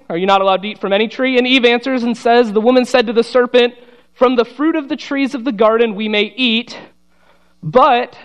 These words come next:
from the fruit of the tree which is in the middle of the garden, God has said, "You shall not eat from it or touch it, or you will die."'" So Eve says, "Well, we can eat from almost all the trees, just not that one, and we're not even supposed to touch it."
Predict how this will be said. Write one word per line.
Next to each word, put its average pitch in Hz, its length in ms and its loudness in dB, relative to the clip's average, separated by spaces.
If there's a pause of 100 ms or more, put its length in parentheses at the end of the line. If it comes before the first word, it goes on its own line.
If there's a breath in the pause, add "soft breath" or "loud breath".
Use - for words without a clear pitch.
(160)
from 240 180 0
the 220 80 2
fruit 254 320 -2
of 208 140 -4
the 233 60 -4
tree 247 300 -4
which 247 220 -2
is 220 160 0
in 233 140 2
the 220 80 0
middle 285 400 2
of 202 160 0
the 208 80 -2
garden, 226 420 0
God 226 240 0
has 233 180 -8
said, 226 300 -2
"You 226 100 -4
shall 226 240 -2
not 214 320 0
eat 294 200 0
from 202 280 0
it 233 220 2 (600)
or 175 120 2
touch 254 380 -2
it, 180 280 -2 (520)
or 165 120 -2
you 170 140 -2
will 190 100 2
die."'" 190 340 4
So 190 180 -8
Eve 220 200 -8
says, 202 400 -2
"Well, 240 180 0
we 294 120 -2
can 294 160 -8
eat 277 160 -6
from 247 200 -4
almost 233 320 -2
all 240 160 0
the 220 60 -6
trees, 220 300 -6
just 247 220 -8
not 254 160 0
that 233 200 2
one, 233 360 2 (420 soft breath)
and 214 280 2
we're 247 80 0
not 240 140 4
even 233 140 -4
supposed 226 240 -4
to 175 60 -8
touch 220 300 0
it." 151 140 -4